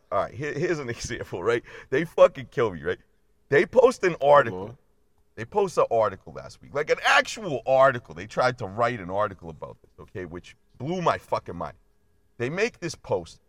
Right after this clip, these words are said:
Speaker 1: and, uh, it's about Ghostface Killah, okay?
Speaker 2: Oh, shit.
Speaker 1: Now,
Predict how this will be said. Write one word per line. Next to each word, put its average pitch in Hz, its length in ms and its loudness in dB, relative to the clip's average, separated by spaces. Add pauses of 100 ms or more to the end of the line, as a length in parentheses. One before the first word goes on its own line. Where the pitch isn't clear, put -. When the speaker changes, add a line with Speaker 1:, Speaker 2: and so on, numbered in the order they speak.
(520)
Speaker 1:
and, 110 480 -8
uh, 98 320 0
it's 131 160 -6
about 147 320 2
Ghostface 139 520 -2
Killah, 82 280 -12 (260)
okay? 110 280 -2 (120)
Speaker 2:
Oh, 120 160 -12
shit. 107 180 -10
Speaker 1:
Now, 117 280 0